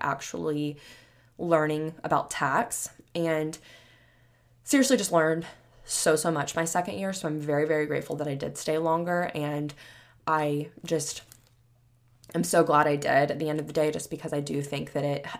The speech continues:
it helped me a lot in terms of, like, me when I, when I do find another job, I think that I, like, learned so much in my second year, specifically regarding tax, that it will be a lot more helpful. And I highly recommend, like, you know,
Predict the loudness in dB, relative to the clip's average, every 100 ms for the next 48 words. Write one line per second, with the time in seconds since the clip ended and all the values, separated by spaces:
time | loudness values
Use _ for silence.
0 | -2 0 6 6 6 2 4 2 2 -2
1 | -4 -2 0 0 0 -4 -4 -4 -2 0
2 | -2 -4 -6 -6 -8 -10 -20 -20 -2 0
3 | 4 4 4 4 4 4 4 2 2 -2
4 | -2 0 0 0 -2 -2 -2 -2 -4 -4
5 | -6 -6 -4 -4 -4 -6 -2 0 0 -2
6 | -6 -10 -6 -6 -4 -6 -4 -4 -4 -4
7 | -2 -4 -6 -8 -6 -6 -6 -8 -6 -8
8 | -6 -4 -4 -4 -6 -8 -8 -4 -4 -4
9 | -10 -18 -20 -12 -2 2 4 2 -2 2
10 | 4 6 6 4 2 2 0 -4 -8 -14
11 | -8 -4 -2 -4